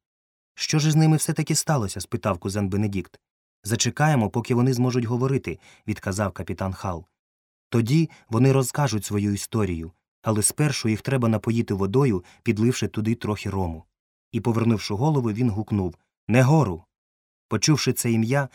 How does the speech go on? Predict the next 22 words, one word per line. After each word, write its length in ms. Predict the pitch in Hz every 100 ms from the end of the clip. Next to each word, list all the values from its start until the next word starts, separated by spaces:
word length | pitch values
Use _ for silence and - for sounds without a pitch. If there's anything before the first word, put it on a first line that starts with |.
| - -
собака 460 | - 123 123 135 117
напружився, 640 | 113 - 160 117 - 110
ніби 260 | 120 127
роблячи 420 | 117 123 123 123 127
стійку. 520 | - 135 98 - - _ _ _ -
Шерсть 400 | - 147 131 -
на 100 | 117
ньому 240 | 127 120
настовбурчилась, 920 | 113 - 107 104 143 170 - 104 95 - -
і 120 | 120
він 200 | 120 151
загарчав, 580 | 123 117 120 - 151 117
вищирівши 600 | 110 131 - 117 - 123
зуби. 360 | 107 117 85 85 _ _ -
"Негору!" 600 | 110 131 143 175 113 90
знову 320 | 98 123 104
гукнув 340 | 101 107 117 101
капітан 380 | 101 98 107
Хал. 320 | 101 - 92 82 _ _ -
Собака 420 | - 123 139 135
знову 360 | 123 143 120
напружився 640 | 107 104 151 147 151 -